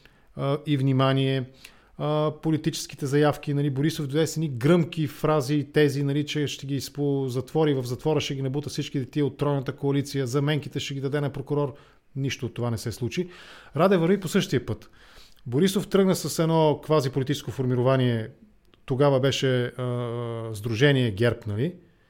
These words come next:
След това то прерасна в партия. Радев също в момента де-факто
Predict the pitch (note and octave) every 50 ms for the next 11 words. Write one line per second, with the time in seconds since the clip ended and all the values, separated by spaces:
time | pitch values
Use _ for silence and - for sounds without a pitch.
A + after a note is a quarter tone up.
0 | _ _ _ _ _ _ _ - - D#3+ D3 - D3 C#3+ - C#3+ C3+ - C3 C3
1 | C3+ B2+ - B2 - - - A#2 A2 A2 - D3+ F3 F3 - - - D3 F3 F#3
2 | F3+ D#3 - - F#3+ F#3 - E3+ - - E3 E3+ E3 C#3+ - D#3+ D3+ C#3+ C#3+ -
3 | - _ _ _ _ - B2 A#2+ B2+ B2 - E3 D#3+ D#3+ - - D3 C3+ C3